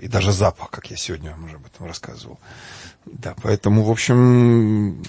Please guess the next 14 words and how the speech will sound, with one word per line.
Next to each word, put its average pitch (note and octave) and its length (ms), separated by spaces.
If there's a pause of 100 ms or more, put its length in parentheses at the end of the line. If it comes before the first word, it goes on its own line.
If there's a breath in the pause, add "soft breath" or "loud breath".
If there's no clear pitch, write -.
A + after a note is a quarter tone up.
(100)
тут - 200
тоже G#2+ 280
думать, G#2 280
что - 160
ты - 140
уже, F#2+ 340
поэтому, F#2 520
в F#2+ 40
общем, G2+ 640
искусство - 480
может C3+ 300
и - 80
соблазнить D3+ 680
любого, G#2+ 540